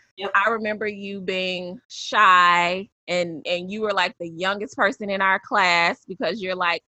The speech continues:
Speaker 2: super duper smart and you skipped a grade. And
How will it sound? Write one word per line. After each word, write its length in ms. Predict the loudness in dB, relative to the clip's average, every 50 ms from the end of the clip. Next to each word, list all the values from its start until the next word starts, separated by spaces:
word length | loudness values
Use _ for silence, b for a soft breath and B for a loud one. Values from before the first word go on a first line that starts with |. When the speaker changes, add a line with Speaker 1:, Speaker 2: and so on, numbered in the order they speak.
| _ _
Speaker 2:
super 400 | -20 -12 -8 -8 -6 -4 -4 -4
duper 320 | -2 -2 -4 -4 -6 -8
smart 600 | -8 -8 -8 0 4 6 6 6 6 4 2 0 -4 -10 -10 -6
and 260 | -4 -4 -4 -6 -8
you 200 | -10 -10 -12 -12
skipped 400 | -14 -16 -10 -8 -6 -6 -6 -8
a 20 | -8
grade. 540 | -4 -2 -2 0 0 0 0 0 -2 -4 -10 _ _ _ _ _ _ _ _ _ _ _ _ _ -8
And 440 | -6 -4 -4 -2 -4 -4 -6 -8